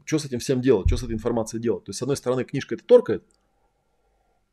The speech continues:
а с другой стороны, если бы кто-нибудь задал мне вопрос, ну, а в чем, собственно, технология, как это технологизировано, да, то есть не очень понятно, что там делать. А потом во второй книжке я нашел ответ на этот вопрос, где Шнарх говорит,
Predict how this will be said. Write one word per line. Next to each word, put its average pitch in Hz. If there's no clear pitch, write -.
а 120
с 123
другой 151
стороны, 151
если 139
бы 135
кто-нибудь 131
задал 131
мне 123
вопрос, 135
ну, 104
а 101
в -
чем, 156
собственно, 120
технология, 156
как 147
это 107
технологизировано, 123
да, 131
то 113
есть 107
не 131
очень 123
понятно, 123
что 113
там 110
делать. 98
А 107
потом 156
во 180
второй 175
книжке 220
я 139
нашел 160
ответ 120
на 104
этот 95
вопрос, -
где 127
Шнарх 180
говорит, 131